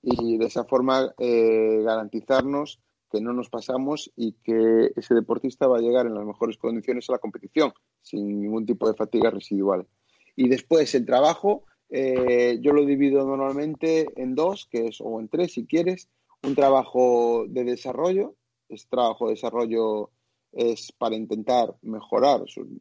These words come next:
niveles de fuerza, todas sus adaptaciones, son ejercicios, eh, olímpicos, ¿vale? Pues el sentadilla, peso muerto, cargada,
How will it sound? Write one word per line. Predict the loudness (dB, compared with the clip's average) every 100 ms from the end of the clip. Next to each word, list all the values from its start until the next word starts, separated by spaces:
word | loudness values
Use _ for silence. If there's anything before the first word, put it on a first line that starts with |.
| -14
niveles | -10 -4 -4 -6
de | -6
fuerza, | -2 -2 -4 -6 -8 _ _ -6
todas | -4
sus | 0
adaptaciones, | 0 0 -4 0 2 2 0
son | -2 -4 -4 -8 -14 -20
ejercicios, | -12 -10 -8 -4 2 2 2 -4 -16 _ _ _ -4
eh, | 0 2 0 -2
olímpicos, | 0 -2 0 0 2 0
¿vale? | 4 4 4
Pues | 0 -10 -12
el | -14
sentadilla, | -14 -18 -8 -2 2 2 0
peso | -6 -8
muerto, | -6 -6 -2 0 2 2 0 -4
cargada, | -8 0 4 6 4 2